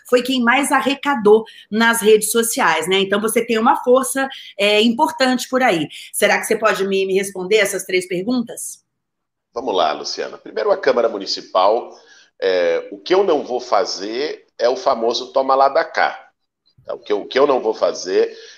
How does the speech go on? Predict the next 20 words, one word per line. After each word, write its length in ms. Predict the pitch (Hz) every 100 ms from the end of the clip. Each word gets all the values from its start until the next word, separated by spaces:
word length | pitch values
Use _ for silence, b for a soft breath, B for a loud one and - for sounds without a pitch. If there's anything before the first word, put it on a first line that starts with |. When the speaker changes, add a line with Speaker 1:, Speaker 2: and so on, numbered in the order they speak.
| -
Speaker 2:
é 100 | 95
trocar, 920 | - 117 - - 101 95 82 - - _
é, 200 | - 87
gestão 480 | 85 107 - - 131
de 100 | -
subprefeitura 920 | - 127 113 - 110 107 98 - 123 131
por 160 | 135
governabilidade 920 | 123 123 123 123 120 120 117 104 -
na 80 | 123
Câmara, 320 | - 120 127
que 80 | 123
é 40 |
o 40 | 123
que 80 | 123
acontece 480 | 127 117 123 -
hoje. 400 | 113 92 85 - _ _ _ -
As 160 | 87
subprefeituras 680 | - 101 107 104 101 113 113
estão 200 | - 120 120
sucateadas, 1200 | - 131 123 - 117 113 131 143 135 - -